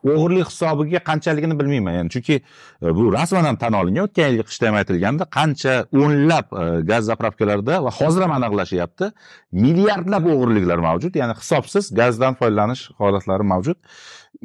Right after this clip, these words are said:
Endi besh milliard kub juda katta gaz, to'g'ri aytyapsiz. Misol uchun, biz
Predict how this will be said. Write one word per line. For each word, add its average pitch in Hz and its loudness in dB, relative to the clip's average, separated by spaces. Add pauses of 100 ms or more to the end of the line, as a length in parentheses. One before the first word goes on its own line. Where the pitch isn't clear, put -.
Endi 185 4 (120)
besh 196 2
milliard 151 0 (300)
kub 180 0 (180)
juda 170 2
katta 160 0 (120)
gaz, 151 2 (380)
to'g'ri 143 2
aytyapsiz. 95 -4
Misol 156 -2
uchun, 135 -4
biz 139 -8